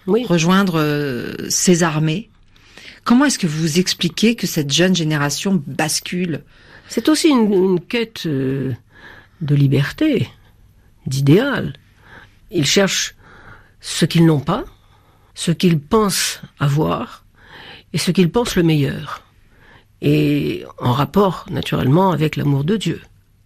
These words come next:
Speaker 1: Hein, parce que Dieu est présent, il est toujours là, et cette ferveur jusqu'à la mort,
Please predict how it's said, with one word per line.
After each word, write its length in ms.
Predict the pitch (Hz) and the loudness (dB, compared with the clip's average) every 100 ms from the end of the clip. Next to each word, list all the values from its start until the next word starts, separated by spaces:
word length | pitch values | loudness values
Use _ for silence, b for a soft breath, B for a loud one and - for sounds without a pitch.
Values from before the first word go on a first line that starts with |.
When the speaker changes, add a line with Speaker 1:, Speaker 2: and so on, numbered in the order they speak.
| _ | _
Speaker 1:
Hein, 200 | 175 190 185 | -10 -10 -8
parce 160 | - | -8
que 120 | - - | -4 -4
Dieu 420 | 131 165 185 170 | 2 4 4 2
est 200 | 151 135 | 0 -2
présent, 500 | - - 131 175 277 269 B B B B B B | -2 0 2 2 -2 -8 B B B B B B
il 160 | - 131 | 0 2
est 100 | 127 | 2
toujours 300 | 156 143 135 | 4 4 4
là, 300 | 160 220 294 - B B B B B _ | 4 2 0 -8 B B B B B _
et 340 | - 151 147 147 139 139 135 b b b _ - | 2 4 6 6 4 2 -2 b b b _ -18
cette 280 | - - 139 | -10 -6 -4
ferveur 760 | - 156 135 185 147 135 - - _ b b b b | 0 2 4 2 0 -6 -12 -18 _ b b b b
jusqu'à 460 | 151 151 139 143 - | -8 -2 -2 0 0
la 80 | 123 | 4
mort, 500 | 156 220 147 - | 4 2 -2 -8